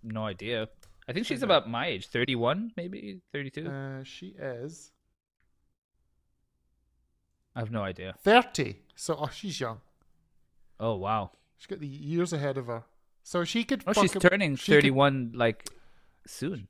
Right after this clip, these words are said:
Speaker 2: She could mess around. See, see, I changed it, right? She could,
Speaker 1: Mm.
Speaker 2: she could mess around for, like, another four years and,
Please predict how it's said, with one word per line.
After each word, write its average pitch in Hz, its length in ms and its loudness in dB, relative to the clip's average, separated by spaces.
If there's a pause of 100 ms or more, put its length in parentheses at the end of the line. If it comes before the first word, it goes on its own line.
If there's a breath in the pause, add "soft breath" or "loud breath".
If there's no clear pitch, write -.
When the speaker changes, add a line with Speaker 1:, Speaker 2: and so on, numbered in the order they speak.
(140)
Speaker 2:
She - 240 -6
could 190 180 0
mess 156 320 0
around. 143 440 -2
See, 139 220 -6
see, 139 180 -6
I 127 40 -2
changed 131 360 -8
it, 143 120 -4 (120)
right? 135 200 -4 (800 loud breath)
She 185 200 -4
could, 214 200 -2
Speaker 1:
Mm. 131 540 -4
Speaker 2:
she - 180 -8
could 214 240 -6
mess 202 260 0
around 170 380 -4
for, 165 140 -8
like, 143 300 -2
another 139 260 -2
four 135 320 -2
years 123 480 -4 (160)
and, 113 400 -10